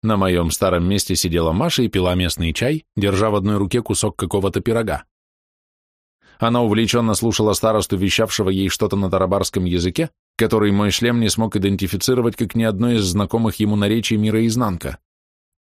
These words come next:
После моего триумфального появления все дружно повернули головы к входной двери. "Что же ты мне сразу не сказал, что у тебя в дочках жрица смерти?"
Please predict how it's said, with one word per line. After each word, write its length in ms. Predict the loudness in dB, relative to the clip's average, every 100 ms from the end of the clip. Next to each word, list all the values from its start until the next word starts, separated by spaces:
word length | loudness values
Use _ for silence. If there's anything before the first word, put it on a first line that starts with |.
| _ _ _ _ _ _
После 280 | -6 -4 0
моего 280 | 0 2 0
триумфального 680 | 0 0 2 0 0 0 0
появления 540 | 0 0 0 0 0
все 180 | 0 0
дружно 320 | 2 2 0
повернули 460 | 0 0 2 0 0
головы 380 | 2 2 2
к 80 | -2
входной 400 | -4 -2 0 0
двери. 340 | 2 0 -2 -8 _ _ _ _ _ _ _ _ _ _ _ -16
"Что 340 | -12 -4 0
же 160 | 2 2
ты 140 | 2
мне 220 | 4 4
сразу 400 | 2 2 2 4
не 140 | 2 2
сказал, 480 | 0 0 2 2 2
что 180 | 0
у 80 | 0
тебя 240 | 2 2 2
в 80 |
дочках 420 | 2 0 0 -2 2
жрица 440 | 0 0 0 0
смерти?" 500 | 0 0 -2 -6 -12